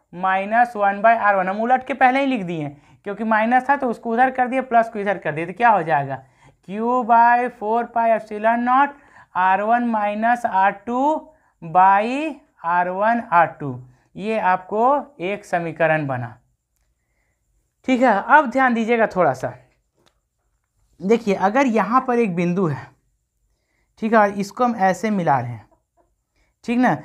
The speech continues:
तो ये वाला आर टू है, तो ये वाला तो आर टू से ज़्यादा होगा, तो क्या करते हैं कि यहाँ से हम इसको काट के इसे मिलाते हैं,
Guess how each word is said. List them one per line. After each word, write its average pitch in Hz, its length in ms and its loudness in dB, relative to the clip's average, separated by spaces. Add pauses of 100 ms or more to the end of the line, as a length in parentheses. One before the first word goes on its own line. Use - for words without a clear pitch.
(160)
तो 240 60 -2
ये 233 320 2
वाला 277 220 4
आर 214 280 6 (140)
टू 254 160 -2
है, 160 140 -2 (340)
तो 190 60 -8
ये 202 280 -2
वाला 269 200 4
तो 269 160 2
आर 226 160 8
टू 240 160 -8
से 269 140 -6
ज़्यादा 254 280 4
होगा, 277 280 4 (280)
तो 208 80 -6
क्या 254 220 2
करते 269 260 -4
हैं 269 80 -8
कि 262 60 -6
यहाँ 247 300 0
से 269 120 -6
हम 254 60 -2
इसको 254 200 -6
काट 240 320 4
के 240 140 -8
इसे 226 180 -6
मिलाते 165 400 0
हैं, 135 240 -6